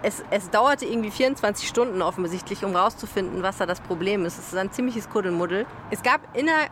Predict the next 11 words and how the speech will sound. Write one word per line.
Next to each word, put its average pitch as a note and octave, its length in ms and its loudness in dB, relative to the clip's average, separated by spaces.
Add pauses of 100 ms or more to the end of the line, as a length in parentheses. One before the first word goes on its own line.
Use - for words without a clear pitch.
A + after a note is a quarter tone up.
(120)
Gemeinde G3+ 500 0
offensichtlich, F3 540 -4
in B3 80 0
der B3 100 2
jüdischen A3 340 -2
Gemeinde E3+ 380 0
offensichtlich G3 600 -4
eine E3+ 180 -2
Kontroverse F3+ 760 -2
zwischen F#3 360 -4
einigen G3+ 760 -2